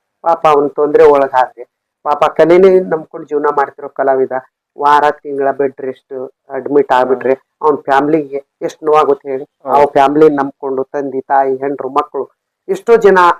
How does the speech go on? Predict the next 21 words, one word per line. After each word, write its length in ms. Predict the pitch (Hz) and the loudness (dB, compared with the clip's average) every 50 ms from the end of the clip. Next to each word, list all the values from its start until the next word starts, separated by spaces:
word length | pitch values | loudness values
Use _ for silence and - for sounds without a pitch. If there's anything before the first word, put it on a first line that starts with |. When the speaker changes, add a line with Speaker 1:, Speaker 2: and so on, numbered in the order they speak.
| - | -4
Speaker 1:
ಅವನ್ನೇ 320 | 151 160 170 180 196 196 196 | -4 -2 0 4 4 4 4
ನಂಬ್ಕೊಂಡು 480 | 185 175 170 170 _ - 180 175 165 | 2 0 -2 -6 _ -12 -8 -4 -4
ಆ 40 | 151 | -4
ಫ್ಯಾಮಿಲಿ 400 | - - 147 139 139 135 143 143 | -4 -4 -6 -6 -4 -4 -6 -6
ನಡೀತಿರುತ್ತೆ. 640 | 135 127 120 131 _ - 131 120 120 _ - 117 - _ _ _ _ _ - | -6 -6 -8 -10 _ -14 -18 -18 -20 _ -20 -20 -20 _ _ _ _ _ -6
ಅವ್ನಿಗೆ 420 | 156 156 151 156 156 156 156 147 | -4 -2 -2 -2 -2 -2 -2 0
ಏನಾದ್ರೂ 420 | 160 170 170 160 156 151 - 151 143 | 0 0 0 0 -2 -4 -4 -4 -6
ಅನಾಹುತ 380 | 135 139 147 147 143 - - | -4 -4 -4 -6 -6 -8 -12
ಉಂಟಾದ್ರೆ 540 | 139 135 135 127 - 131 127 123 123 131 135 - _ _ _ _ _ | -12 -12 -12 -12 -14 -14 -14 -14 -12 -12 -14 -14 _ _ _ _ _
ಕಲಾವಿದನಿಗೆ 600 | - 160 156 160 160 156 151 147 156 151 151 139 | -12 -6 0 0 0 0 0 -2 -4 -4 -4 -4
ಒಬ್ನಿಗೆ 300 | 139 135 135 135 135 127 | -6 -6 -10 -12 -16 -14
ಅನಾಹುತ 340 | 131 127 135 139 139 139 - | -10 -6 -6 -6 -6 -6 -10
ಉಂಟು 260 | 135 127 127 123 - | -10 -10 -10 -10 -8
ಮಾಡಿ 200 | - 127 131 127 | -6 -4 -4 -4
ಮನೆಯಲ್ಲಿ 400 | 127 123 _ 123 127 131 127 _ _ | -6 -14 _ -20 -20 -20 -20 _ _
ಮನಸ್ಸೋದ್ರಿಂದ 540 | _ 117 _ _ - 127 - 123 117 117 _ _ 127 _ _ _ _ _ _ _ - | _ _ _ _ -20 -20 -20 -20 -20 _ _ _ -20 _ _ _ _ _ _ _ 0
ನಿಮಗ್ 320 | 208 214 226 240 226 190 | 2 4 6 6 4 4
ಏನ್ 220 | 214 254 285 269 | 6 6 4 4
ಸಿಗಕ್ಕೆ, 420 | - - - 175 147 - _ _ 165 | 2 0 -2 -2 -2 -2 _ _ -8
ಏನ್ 280 | 156 170 214 214 202 | 0 2 2 2 2
ಲಾಭ, 260 | 180 151 127 127 - | 2 0 0 0 -2